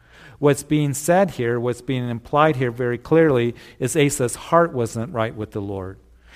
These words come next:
He wasn't going to seek the Lord at all. He just was going to ignore the Lord. "I'm just going to see the physician." So it's telling us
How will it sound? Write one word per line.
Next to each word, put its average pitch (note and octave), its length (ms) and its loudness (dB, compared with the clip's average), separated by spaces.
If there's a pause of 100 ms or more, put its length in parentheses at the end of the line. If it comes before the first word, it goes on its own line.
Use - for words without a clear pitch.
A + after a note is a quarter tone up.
(140)
He D#3+ 120 4
wasn't D#3 320 4
going C#3+ 140 2
to B2 60 -2
seek E3 360 0
the C3 100 0
Lord B2 300 2
at A#2 120 2
all. A#2+ 380 0
He C3 240 -2
just D3 400 0 (160)
was C3+ 160 0
going C3 160 -2
to B2 80 -2
ignore A#2+ 420 -2
the F3+ 80 0
Lord. C3+ 380 2 (180)
"I'm A#2+ 140 -4
just B2 220 -6
going B2+ 280 -2
to A#2 220 -2
see D#3+ 240 2
the D#3 100 4
physician." C3+ 600 -2
So B2+ 260 0
it's B2+ 240 -4
telling F#3+ 420 -4
us A#2 200 -4